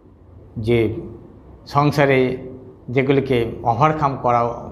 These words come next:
দরকার, বিপরীত অবস্থা, সেগুলি থাকবে না, তাহলে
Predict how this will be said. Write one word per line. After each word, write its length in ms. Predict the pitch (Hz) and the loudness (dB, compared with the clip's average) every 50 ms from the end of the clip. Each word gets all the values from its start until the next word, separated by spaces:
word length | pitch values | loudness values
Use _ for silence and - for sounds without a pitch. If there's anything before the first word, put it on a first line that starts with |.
| 113 | -6
দরকার, 680 | 110 117 117 110 - - 135 123 117 117 - - - - - - - - - - - - | -4 -4 -4 -4 -2 0 2 2 2 0 -4 -10 -14 -18 -20 -20 -20 -20 -20 -20 -18 -8
বিপরীত 460 | - 127 147 143 147 175 170 165 165 160 | -2 -2 0 2 2 2 4 4 2 2
অবস্থা, 760 | 123 127 127 143 - - - 156 135 117 101 - - - - - - - - - - - | 0 2 0 0 -2 0 2 4 4 4 2 -2 -8 -14 -18 -20 -20 -20 -20 -20 -20 -20
সেগুলি 420 | - - 156 147 123 135 139 151 | -4 -2 -2 0 0 0 -2 -2
থাকবে 400 | 147 - - 120 113 110 107 113 | -2 -2 -2 -2 -2 -2 -2 -2
না, 200 | 110 107 104 104 - - - - - - - - - - | -2 -4 -4 -6 -8 -12 -16 -18 -20 -20 -20 -20 -4 -2
তাহলে 380 | 139 123 123 143 156 180 190 | 0 2 4 4 4 4 2